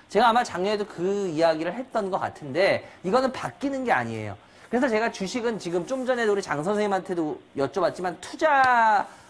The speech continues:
아, 하신 것 같아요. "투자를 하시는 분 같아요."라고 투자라 쪽으로 물어봤던 이유가 투자라는 거는 하루아침에 갑자기 바뀌지 않아요. 차트 모양을 가지고.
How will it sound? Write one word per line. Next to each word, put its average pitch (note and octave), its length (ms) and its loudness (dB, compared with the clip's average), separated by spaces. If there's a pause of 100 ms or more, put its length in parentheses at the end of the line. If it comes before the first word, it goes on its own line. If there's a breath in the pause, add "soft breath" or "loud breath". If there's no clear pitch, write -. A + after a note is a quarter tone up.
아, D3+ 220 6
하신 F3 240 0
것 A3 60 -4
같아요. F#3 600 4
"투자를 D4 400 4
하시는 A3 420 0
분 F3 180 -2
같아요."라고 D#3+ 720 0 (180 loud breath)
투자라 A#3+ 640 4
쪽으로 F3+ 380 0 (580)
물어봤던 E3+ 540 0
이유가 B2+ 520 2 (420 loud breath)
투자라는 D#4+ 600 2
거는 A#3+ 320 0 (160)
하루아침에 D4+ 880 2
갑자기 A#3+ 480 -2
바뀌지 D#3 440 -8
않아요. A2 260 -4
차트 - 360 -8
모양을 B2 400 -6
가지고. - 340 -20